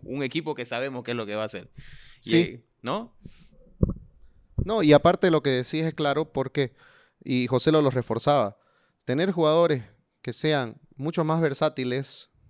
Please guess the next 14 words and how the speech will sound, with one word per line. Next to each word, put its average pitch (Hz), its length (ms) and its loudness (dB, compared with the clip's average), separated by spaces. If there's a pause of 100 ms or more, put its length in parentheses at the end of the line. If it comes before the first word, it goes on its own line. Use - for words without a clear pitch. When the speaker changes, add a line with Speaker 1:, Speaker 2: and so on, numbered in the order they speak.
(100)
Speaker 2:
que 113 100 -8
te 110 140 -2
sirvan 160 300 -2
para 117 220 -2
cubrir 131 260 -6
mucho 143 260 -8
más 135 180 -8
puestos, 127 580 -10 (580)
lo 107 160 -8
voy 131 160 -4
a 139 60 -6
nombrar 117 320 -6
a 113 120 -8
Fred, 101 320 -6